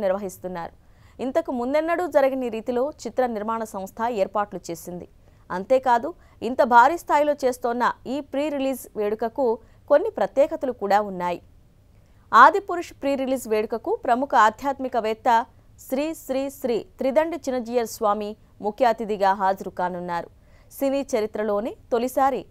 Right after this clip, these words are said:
యాభై అడుగుల ప్రభాస్ హోలోగ్రామ్ ప్రదర్శించనున్నారు. రామరాజ్యం అయోధ్యను తలపించేలా తిరుపతిలో భారీ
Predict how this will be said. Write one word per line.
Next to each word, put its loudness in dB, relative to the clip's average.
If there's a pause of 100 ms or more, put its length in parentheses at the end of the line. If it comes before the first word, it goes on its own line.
(360)
యాభై 6
అడుగుల -2
ప్రభాస్ -2 (360)
హోలోగ్రామ్ 2
ప్రదర్శించనున్నారు. -4 (500)
రామరాజ్యం 4 (140)
అయోధ్యను 4
తలపించేలా -2 (100)
తిరుపతిలో -6 (120)
భారీ 0